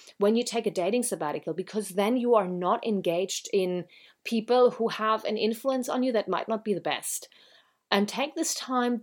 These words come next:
to, to connect with yourself again and to see how great you are. Remember that.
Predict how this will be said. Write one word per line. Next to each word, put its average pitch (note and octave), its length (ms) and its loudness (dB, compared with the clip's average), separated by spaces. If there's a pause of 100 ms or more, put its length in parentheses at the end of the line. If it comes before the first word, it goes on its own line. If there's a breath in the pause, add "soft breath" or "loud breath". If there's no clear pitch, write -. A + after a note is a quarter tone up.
(140)
to, G#3+ 340 6 (880)
to A#3+ 100 -4
connect A#3 360 -4
with B3+ 120 -4
yourself A3 420 -6
again D#3 280 -6
and E3 120 -6 (120)
to F3+ 300 0 (280 soft breath)
see C4+ 600 -2 (1400)
how B3+ 200 -2
great F3+ 420 -2
you E3+ 160 -4
are. B2+ 300 -12 (120)
Remember G#3+ 540 0
that. A3 360 -10